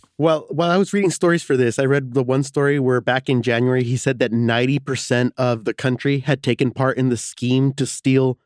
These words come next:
the presidency from Trump. So if ninety percent of the people didn't vote for you, how,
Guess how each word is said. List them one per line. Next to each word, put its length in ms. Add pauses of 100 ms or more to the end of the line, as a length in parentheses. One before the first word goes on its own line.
(140)
the 60
presidency 520
from 180
Trump. 320 (320)
So 160
if 120
ninety 360
percent 320
of 60
the 60
people 360 (240)
didn't 360
vote 260
for 100
you, 260 (600)
how, 400